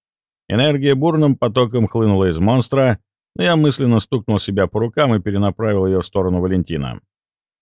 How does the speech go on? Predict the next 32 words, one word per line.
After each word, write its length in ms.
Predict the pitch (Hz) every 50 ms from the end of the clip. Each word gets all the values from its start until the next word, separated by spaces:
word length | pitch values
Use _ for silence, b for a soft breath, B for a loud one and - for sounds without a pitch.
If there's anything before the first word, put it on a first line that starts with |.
| _ _
Шансы 380 | - 143 160 185 170 - -
обезглавить 640 | 165 165 156 160 151 143 151 165 160 156 156 139 -
парня 320 | - 160 156 151 147 147 139
бесцветной 640 | 139 143 135 - - - 147 151 139 - - 143
волной 420 | 135 135 139 139 139 139 135 135 135
эфира 460 | - - 170 170 160 156 147 123 - _ _ _ _ _ _
хоть 160 | - 143 135
и 60 | 147
были 260 | 147 143 139 120 113 117
мизерными, 840 | 127 156 170 151 143 151 143 147 147 147 147 143 143 131 104 92 - _ _ _ _ _ _ _
но 180 | - 117 180 190
я 160 | 185 175 165
выдохнул 460 | 151 151 151 143 139 127 - 143 131
с 80 | 120 -
облегчением, 800 | 135 135 156 156 - - - 104 85 80 76 73 71 67 62 - _ _ _
увидев, 360 | - 135 156 151 139 123 107
как 200 | - 131 120 104
сотканная 560 | - - 127 107 - _ - 104 98 98 92 92
серая 360 | - - 98 90 90 85 82
сеть 280 | - - 101 90 78
в 40 | -
его 200 | 85 82 80 82
руках 420 | 80 80 - - 147 156 131 - _ _ _ _ -
резко 400 | 98 110 143 147 - - 131 110
потемнела 760 | - 131 113 - 139 131 110 90 82 76 71 71 67 62 - _ _ _ _ _
и, 80 | - 107
сорвавшись 540 | 101 - 104 101 104 101 90 - - 87 -
с 40 | -
кончиков 500 | - - 90 104 - - - 82 78 - _
пальцев, 420 | - 135 143 123 - 120 101 -
рванула 480 | 98 90 92 95 98 107 110 107 104 95
вперед, 400 | - - 104 87 82 71 65